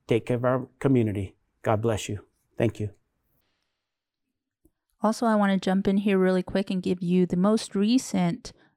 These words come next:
Speaker 2: numbers from the covid nineteen testing that were released today, July first.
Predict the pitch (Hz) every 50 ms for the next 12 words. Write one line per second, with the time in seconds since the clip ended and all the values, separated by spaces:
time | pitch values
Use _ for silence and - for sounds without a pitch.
0 | _ _ _ 185 185 185 185 185 165 165 165 170 - - - 180 170 170 170 170
1 | - 180 170 - - - 180 175 175 175 170 170 170 - - - 170 170 165 165
2 | - - - 175 - - - - 170 156 156 160 151 160 160 160 - - 208 180
3 | 170 170 175 175 185 185 - - - - 185 165 170 175 214 - _ _ - -
4 | 175 170 165 165 165 - - - 170 175 226 285 - - - -